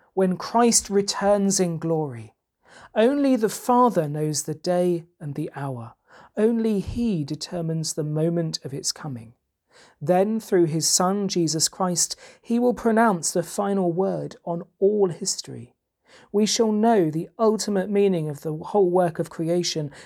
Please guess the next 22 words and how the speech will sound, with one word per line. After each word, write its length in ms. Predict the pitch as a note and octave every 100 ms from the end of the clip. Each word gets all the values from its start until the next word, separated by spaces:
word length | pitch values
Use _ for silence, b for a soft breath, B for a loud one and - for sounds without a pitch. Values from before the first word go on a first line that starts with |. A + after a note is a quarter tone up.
| B
and 180 | G3 G3
of 100 | G3
the 140 | G3
entire 640 | F3+ F3 - A3+ A3 F#3 F3
economy 640 | F3+ - - B3+ A#3+ G#3
of 100 | F3+
salvation 760 | - F#3+ E3+ F3+ E3+ E3 D#3 - B B
and 100 | G3
understand 560 | B3+ A#3+ - A#3+ A3+ G3
the 60 |
marvellous 680 | F#3 G#3+ A3+ A3+ A3+ G3+ G3
ways 360 | G#3+ G3+ F3+ E3+
by 160 | F3
which 260 | E3+ F#3 -
his 180 | A#3 G#3+
providence 760 | - A3 G#3+ F3+ D3 A#2+ - - b E3+
led 280 | F3+ E3+ - _
everything 720 | G#3+ A3 G#3+ F#3 - B2 G2 - _ -
towards 380 | F3+ F3 E3+
its 180 | E3+ -
final 480 | - - G3 F#3 E3
end. 360 | A#2 G#2 -